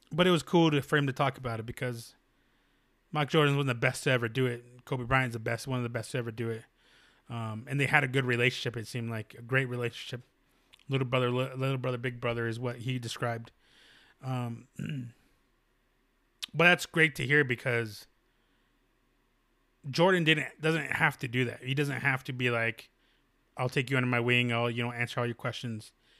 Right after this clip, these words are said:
He doesn't have to do that. Um, but he did. Um, because, you know, I don't know if it's the right thing to do, a good thing to do, but he felt right. It felt good to him. Um, to be a mentor, to be just,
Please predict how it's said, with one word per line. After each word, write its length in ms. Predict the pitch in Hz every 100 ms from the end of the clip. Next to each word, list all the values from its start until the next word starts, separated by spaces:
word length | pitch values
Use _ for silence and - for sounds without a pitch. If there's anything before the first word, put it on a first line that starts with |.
| _
He 100 | -
doesn't 260 | 165 170 143
have 200 | 160 143
to 60 | 143
do 160 | 123 127
that. 180 | - - _ _ _ _ _ _ _ _ 131
Um, 240 | 120 117
but 100 | 139
he 100 | 143
did. 280 | 131 151 - - _ _ _ _ _ _ _ _ _ _ _ 143
Um, 360 | 127 120 120
because, 640 | 120 - 131 120 113 107 - _ _ _ _ _ _ _ _ _ _ _ _ _ _ _ _ - - -
you 100 | 160
know, 360 | 143 131 127 -
I 60 | 147
don't 120 | 151
know 60 | 143
if 0 |
it's 100 | 123
the 60 |
right 160 | 127 139
thing 120 | 160
to 80 | 139
do, 200 | 131 143
a 40 | 131
good 200 | 135 135
thing 120 | 139
to 60 | 135
do, 160 | 143
but 120 | 131
he 60 | 123
felt 340 | - 139 131
right. 240 | 117 120 117
It 80 | 107
felt 180 | 127
good 180 | 120 120
to 60 | 113
him. 240 | 117 107 - _ _ _ _ _ _ -
Um, 400 | 110 104 104 117 _ _ _ _ _ _ _ _ _ _ _ _ _ _ _ _ _
to 100 | -
be 140 | 127 139
a 40 |
mentor, 520 | 127 127 123 123 120
to 140 | 113 120
be 220 | 120 120
just, 300 | 117 -